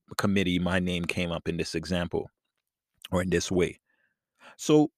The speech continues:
that feels good, right? Not necessarily knowing how they were watching me,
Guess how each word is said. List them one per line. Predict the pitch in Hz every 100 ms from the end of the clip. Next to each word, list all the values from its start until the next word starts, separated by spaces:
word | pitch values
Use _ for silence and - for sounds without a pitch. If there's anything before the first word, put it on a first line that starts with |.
| _ _ _ _ _ _ _ _ _ _ _
that | 131 170
feels | - 131 -
good, | 69 - -
right? | - 101 - _ _ _ -
Not | 104 107
necessarily | 113 104 101 113 110 95 92
knowing | 92 92 90
how | - 95
they | 90
were | 82
watching | 82 82 - 85
me, | 80